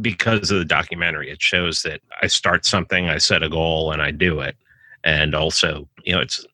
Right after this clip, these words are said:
it's just a great tool. I think he sees it as a great tool. So it's called Un-,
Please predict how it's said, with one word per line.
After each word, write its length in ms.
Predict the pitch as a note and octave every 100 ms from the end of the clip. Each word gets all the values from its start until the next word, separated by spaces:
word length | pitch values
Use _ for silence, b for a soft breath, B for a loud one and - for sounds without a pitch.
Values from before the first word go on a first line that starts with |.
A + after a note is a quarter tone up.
| _ -
it's 120 | -
just 220 | - -
a 40 | D#2+
great 320 | D#2 D2+ C#2
tool. 260 | - E2 D2
I 80 | C2+
think 180 | E2+
he 100 | -
sees 320 | D2+ - C2 -
it 80 | B1
as 120 | -
a 60 |
great 300 | - E2 -
tool. 500 | - A2+ G2+ D#2+ D2+ B B
So 540 | - - F2+ E2+ D#2+ - - -
it's 180 | G2+
called 320 | - B2+ A#2+ G#2
Un-, 220 | G2+